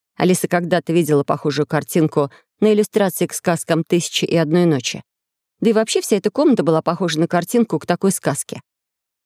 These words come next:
«Так вот, значит, какие у меня новые гости»,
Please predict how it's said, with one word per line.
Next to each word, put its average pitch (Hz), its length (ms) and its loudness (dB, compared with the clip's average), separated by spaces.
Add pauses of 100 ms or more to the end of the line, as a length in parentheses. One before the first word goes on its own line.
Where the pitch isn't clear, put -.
(400)
«Так 139 200 -4
вот, 202 520 2
значит, 151 640 -2
какие 147 360 -2
у 147 100 4
меня 147 260 2
новые 147 520 2
гости», - 880 -4